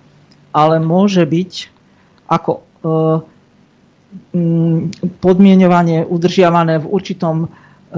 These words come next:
vzťahu, e, v určitom interpersonálnom kontexte. To samozrejme neplatí len o dospievajúcich. Jedinečnou príležitosťou je nahlédnutie do denníkov, poznámok, básne alebo kresieb mladých ľudí,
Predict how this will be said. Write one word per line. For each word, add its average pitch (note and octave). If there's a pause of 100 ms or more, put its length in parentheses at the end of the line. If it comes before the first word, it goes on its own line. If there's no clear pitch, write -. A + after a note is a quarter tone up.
(340)
vzťahu, D#3
e, G3 (160)
v D#3
určitom F#3
interpersonálnom D#3+
kontexte. D3 (320)
To E3
samozrejme F#3
neplatí D#3+
len D#3+
o E3
dospievajúcich. C#3 (720)
Jedinečnou G#3
príležitosťou E3+
je D#3
nahlédnutie E3
do D#3
denníkov, E3
poznámok, D#3
básne D#3
alebo C#3+
kresieb D#3+
mladých D3+
ľudí, C#3+